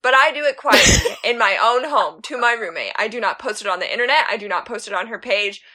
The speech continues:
Speaker 1: I am not going to comment on their marriage on this podcast. Like,
Speaker 2: <laughs>
Speaker 1: just, like,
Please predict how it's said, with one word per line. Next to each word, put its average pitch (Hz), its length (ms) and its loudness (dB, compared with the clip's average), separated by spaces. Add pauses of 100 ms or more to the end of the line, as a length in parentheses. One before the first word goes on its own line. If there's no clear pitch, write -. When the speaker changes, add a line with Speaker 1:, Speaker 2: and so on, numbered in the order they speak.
(140)
Speaker 1:
I 226 260 4
am 403 240 4
not 392 180 2
going 381 180 0
to 359 60 -10
comment 370 320 0
on 320 140 2
their 359 140 -4
marriage 381 360 -2 (180)
on 339 200 4
this 403 160 -4
podcast. 359 840 2 (840)
Like, 339 480 4 (480)
Speaker 2:
<laughs> - 160 -4
Speaker 1:
just, 453 840 2 (200)
like, 269 220 -10